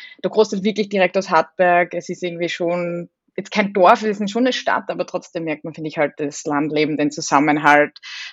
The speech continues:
Dann gehst du auch gemeinsam mal auf ein Dorffest und das ist halt schon richtig cool am Land. Und es ist einfach alles viel persönlicher als in Wien. Wenn du spazieren gehst, grüßt du jeden.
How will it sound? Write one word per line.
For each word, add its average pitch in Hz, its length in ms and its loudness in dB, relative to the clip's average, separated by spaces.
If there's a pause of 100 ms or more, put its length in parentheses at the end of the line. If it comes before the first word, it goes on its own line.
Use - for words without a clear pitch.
Dann 175 100 -4
gehst 165 180 0
du 180 40 0
auch 165 60 -8
gemeinsam 165 400 -2
mal 160 100 0
auf 156 100 -6
ein 143 140 -6
Dorffest 156 640 0
und 151 240 -6
das 151 160 -2
ist 156 160 -8
halt 147 220 -2
schon 147 500 -2
richtig - 460 -6 (180)
cool 190 160 2
am 175 100 2
Land. 175 360 4 (460)
Und 170 180 -6
es 165 120 -8
ist 165 120 -4
einfach 160 220 2
alles 160 220 6
viel 190 120 -2
persönlicher 180 540 0
als 160 100 2
in 165 100 -6
Wien. 160 260 -4
Wenn 180 120 0
du 185 200 4
spazieren 190 440 -2
gehst, 196 200 -2
grüßt 185 240 -4
du 196 60 0
jeden. 180 500 0